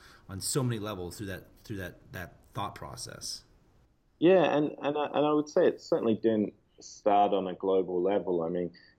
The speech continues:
Speaker 2: people say, you know, "How, how did you go from there to now meeting with world leaders, you know, working on these global challenges,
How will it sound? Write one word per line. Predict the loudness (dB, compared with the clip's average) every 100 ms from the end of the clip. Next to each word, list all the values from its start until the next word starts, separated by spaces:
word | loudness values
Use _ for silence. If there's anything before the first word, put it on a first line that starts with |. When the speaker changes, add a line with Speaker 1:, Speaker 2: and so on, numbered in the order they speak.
| _
Speaker 2:
people | 2 4 2
say, | 4 6 6
you | 6
know, | 2 -2 -4
"How, | -4 -4 -4 -6
how | -4
did | -2 0
you |
go | 4 4
from | 4 2
there | 4 4 2 2
to | 0
now | 2 2 2 0 -6 _ _ -16 -6
meeting | 2 6 6 4
with | 4 4 2
world | 4 6 6 4
leaders, | 4 4 4 2 0 -4
you | -4
know, | 0
working | 4 4 4 0
on | 0
these | 0 -2
global | -2 2 4 4 2
challenges, | -4 -6 -6 -6 -6 -4 -2 -2 -4